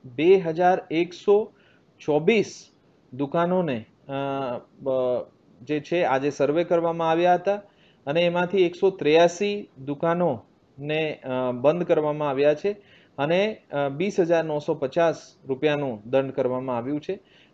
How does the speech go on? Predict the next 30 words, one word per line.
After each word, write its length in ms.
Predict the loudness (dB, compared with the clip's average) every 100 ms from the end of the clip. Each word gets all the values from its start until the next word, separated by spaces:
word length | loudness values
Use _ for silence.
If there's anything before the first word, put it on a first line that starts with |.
| -2
મારા 180 | 2 2
વિનંતી 420 | 0 -4 -6 -2
છે 240 | 2 2
કે, 400 | 2 -2 0 -4
અ, 400 | -4 0 2 2 -2 -14
જે 180 | -4 -2
પાનના 640 | -2 0 0 -2 -4 -4 -2
ગલ્લા 380 | 0 4 4
છે 260 | 2 0 -4
અને 240 | -4 -6 0
બાર્બર 400 | 2 4 6 4
શોપ 320 | 4 0 -2
છે 260 | -10 -10 _ _ _ _
એના 180 | -4 0
ઉપર 280 | 0 0 -2
ખૂબ 380 | -2 -2 -2 0
કાળજી 320 | 2 2 2
રાખવામાં 460 | 0 0 -4 -2 -2
આવે, 340 | 0 -2 -4 _ _ -8
નહીં 240 | -6 -4
તો, 240 | 0 2 2
અ, 580 | 0 0 2 2 0 -6 -2
સુરત 220 | -2 -2
મ્યુનિસિપલ 300 | -6 -8 -8
કોર્પોરેશન 600 | -2 -2 -2 -6 -8 -6 -2
દ્વારા, 280 | 2 2
અ, 260 | 0 -6 -6 -2 -2 -4 -6
આના 300 | -2 -2 -4 -12
સામે, 480 | -8 -4 -2 -2 -6 -14 _ _ _ 0
અ, 300 | 2 2